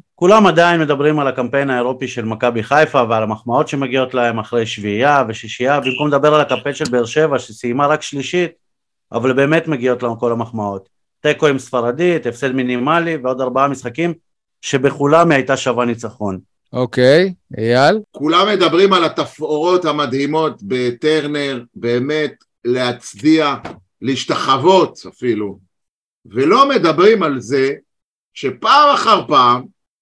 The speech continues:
Speaker 3: מי שנמצא בטרנר, לפחות ביציע הדרומי, לא מבין ולא רואה על מה תפאורה. עכשיו, אילו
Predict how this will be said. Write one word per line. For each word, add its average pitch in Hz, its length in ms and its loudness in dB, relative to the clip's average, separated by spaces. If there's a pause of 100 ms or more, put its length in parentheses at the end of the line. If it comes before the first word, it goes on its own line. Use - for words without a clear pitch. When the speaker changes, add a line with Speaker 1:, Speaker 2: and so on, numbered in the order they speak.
Speaker 3:
מי 190 240 -4
שנמצא 220 640 2
בטרנר, 185 600 0
לפחות 156 540 -2
ביציע 147 600 0
הדרומי, 127 640 -2 (420)
לא 254 420 6
מבין 170 580 4 (200)
ולא 262 480 4
רואה 165 420 4 (260)
על 208 220 0
מה 151 340 0
תפאורה. 277 720 0 (220)
עכשיו, 170 440 -2 (580)
אילו 240 540 0